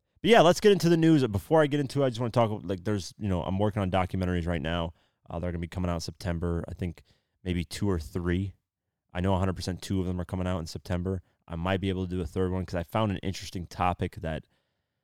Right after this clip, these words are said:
to be honest with you, it's kind of a conspiracy theory slash fact. Like, there's, there's two parts to this, and, um,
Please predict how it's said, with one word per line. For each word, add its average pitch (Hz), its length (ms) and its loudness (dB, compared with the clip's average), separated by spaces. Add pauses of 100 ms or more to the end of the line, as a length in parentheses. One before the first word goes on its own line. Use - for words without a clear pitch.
(720)
to 127 60 2
be 135 120 8
honest 139 180 6
with 135 140 2
you, 143 80 6
it's 123 140 4
kind 131 180 0
of 113 80 0
a 98 80 4
conspiracy 117 800 0
theory 113 420 2
slash 98 520 0
fact. 101 480 -2
Like, 85 140 -8
there's, 90 340 -4
there's 92 220 -6
two 107 480 0 (360)
parts - 420 0
to 117 80 -6
this, 123 360 -2 (720)
and, 90 520 0 (100)
um, 85 580 -2